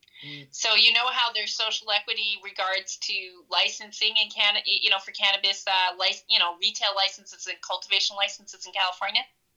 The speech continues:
Speaker 2: There are none here. There were
Speaker 1: Mm.
Speaker 2: none built into the laws, nothing like that. So, um, the only thing was they did make it that it, they facilitated that you could get cheaper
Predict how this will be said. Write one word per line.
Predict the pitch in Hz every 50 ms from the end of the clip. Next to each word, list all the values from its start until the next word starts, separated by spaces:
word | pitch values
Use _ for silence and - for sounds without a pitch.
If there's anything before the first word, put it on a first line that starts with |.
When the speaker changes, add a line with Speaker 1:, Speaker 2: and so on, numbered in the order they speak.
| _ -
Speaker 2:
There | 208 196
are | 185 185 185 175
none | 160 147 - -
here. | - - - _ _ _ _ _ _ _ -
There | 170 170
were | 175 185
Speaker 1:
Mm. | 180 180
Speaker 2:
none | 185 202 208 -
built | 220 214 208 214 208 220
into | 196 190 - 202
the | 175 170
laws, | 170 175 175 180 180 180 180 180 180 - - - 190
nothing | 180 - - - - -
like | - - -
that. | - - - - - _ _ - - - - - - - - _
So, | - - - - 233 220 214 208 214 214 208 208 202 208 - - -
um, | 185 190 196 190 190 190 190 196 - - _ _ _ _ _ _ _ -
the | 220 220 226 233
only | 247 254 269 294 277 -
thing | 285 262 262 247 247 240 214 214 214
was | 214 214 208 208 208 208 - -
they | 208 202 202 -
did | 214 214 214 214 - _ _ _ 226 220 214
make | 208 202 208 208 - 208
it | 202 196 - - - 202
that | 196 190 190 185 -
it, | 190 196 - _ _ _ -
they | 190 185
facilitated | - - 214 - - - 233 240 254 247 - - 277 226 226 220 226 226 214 214
that | 196 190 208
you | 202
could | - - 214 -
get | 185 - - -
cheaper | - - - 220 214 - - 202 185